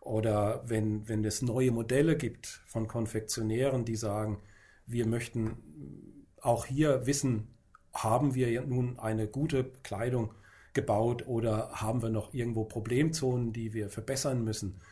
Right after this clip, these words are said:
Selbstverständlich, äh, ist dann dieser Service vorhanden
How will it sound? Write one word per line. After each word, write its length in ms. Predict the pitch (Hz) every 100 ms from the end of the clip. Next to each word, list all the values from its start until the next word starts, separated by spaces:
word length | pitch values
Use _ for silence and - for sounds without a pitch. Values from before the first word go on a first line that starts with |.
| - -
Selbstverständlich, 1040 | - 127 - 123 - 120 127 123 113 - -
äh, 360 | 104 104 101 101 - - -
ist 260 | 131 - -
dann 200 | 127 117
dieser 300 | 135 131 107
Service 640 | 113 117 113 104 - -
vorhanden 720 | - 107 98 156 160 151 139